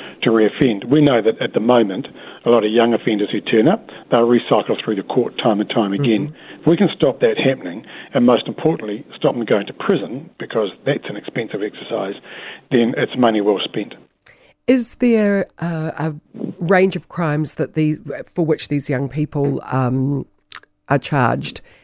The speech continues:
Speaker 2: More serious ones would be referred on to the full district court?
Speaker 1: Yeah, look, the, the more serious ones are gonna be dealt with at, at the more serious end. The,
Speaker 2: Mm-hmm.
Speaker 1: you know, the, the very, very serious physical assaults and things like that.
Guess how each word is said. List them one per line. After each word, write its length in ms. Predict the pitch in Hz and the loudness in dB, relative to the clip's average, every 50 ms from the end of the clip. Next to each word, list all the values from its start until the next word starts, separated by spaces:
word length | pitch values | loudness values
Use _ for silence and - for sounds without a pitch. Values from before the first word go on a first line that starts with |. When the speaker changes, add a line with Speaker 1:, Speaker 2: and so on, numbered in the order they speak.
| _ _ _ _ _ _ _ _ - - | _ _ _ _ _ _ _ _ 0 4
Speaker 2:
More 200 | 185 190 170 156 | 6 6 6 4
serious 520 | - - 196 175 165 160 151 151 - - | 4 4 4 4 4 4 2 2 0 -2
ones 400 | 156 151 139 139 147 147 139 - - | -2 0 0 2 0 0 0 0 0
would 160 | 160 151 151 | 0 0 2
be 100 | - 143 | 2 2
referred 480 | 139 135 139 127 - - 143 139 135 127 | 2 2 0 -2 -2 -2 0 0 2 0
on 220 | 131 127 131 135 | 0 0 0 -2
to 420 | - - - 139 131 131 131 131 127 _ _ _ _ _ _ _ _ _ _ _ _ _ _ _ - | -4 -4 -2 0 0 0 0 -2 -4 _ _ _ _ _ _ _ _ _ _ _ _ _ _ _ -2
the 140 | 135 117 117 | -2 -2 0
full 180 | - 135 131 | 0 -2 0
district 380 | 120 135 123 - - 123 - - | 0 -2 -2 -4 -4 -8 -10 -6
court? 340 | - 143 110 113 - - - _ _ _ _ _ _ _ _ _ _ _ _ _ _ _ _ - 277 254 - | -4 -4 -4 -4 -4 -8 -12 _ _ _ _ _ _ _ _ _ _ _ _ _ _ _ _ -6 -2 2 4
Speaker 1:
Yeah, 160 | 247 226 185 | 6 8 8
look, 180 | 156 165 165 180 | 8 6 6 6
the, 120 | 185 196 - | 4 4 4
the 60 | 196 | 4
more 180 | 196 208 196 156 - | 4 6 4 4 4
serious 200 | 160 143 123 - 143 | 4 2 2 4 2
ones 160 | 135 120 113 | 0 2 2
are 20 | |
gonna 160 | 117 127 123 117 | 0 0 0 2
be 140 | 110 120 | 2 2
dealt 240 | 113 131 127 123 120 | 2 4 2 2 2
with 140 | 113 110 95 - - - | 0 -2 -2 -2 -6 -4
at, 220 | 131 123 - - | -4 -4 -4 -2
at 160 | - 131 120 - | -2 -2 0 2
the 140 | 135 113 110 | 2 2 2
more 340 | 110 117 117 120 113 104 98 - | 2 0 0 2 2 2 2 2
serious 280 | - 135 113 104 98 - - | 2 4 4 2 0 0 0
end. 340 | 143 127 120 104 95 92 - - - | 2 2 2 0 -2 -8 -10 -12 -10
The, 200 | 143 120 113 117 | -4 2 4 4
Speaker 2:
Mm-hmm. 380 | 113 107 107 110 113 - - | 6 6 4 2 2 0 0
Speaker 1:
you 80 | 120 113 | 0 2
know, 160 | 110 107 104 | 2 2 2
the, 100 | 98 107 104 127 127 | 0 0 -4 -4 -10
the 100 | 117 110 | -6 2
very, 260 | 110 127 120 107 104 | 2 4 4 4 2
very 280 | 101 120 117 110 101 - - | 2 2 2 2 0 -2 0
serious 280 | - 127 117 107 98 - - - - | 2 2 2 2 0 -2 -6 -4 -2
physical 360 | 135 113 110 107 - 110 104 | 0 0 0 -2 -2 -4 -4
assaults 340 | 98 - - 113 110 - - | -2 0 0 0 0 0 -4
and 100 | 127 - | -10 -6
things 160 | - 113 107 95 | -4 -4 -2 0
like 180 | 113 110 110 - | -2 -2 -2 -2
that. 160 | 117 127 - | -6 -6 -6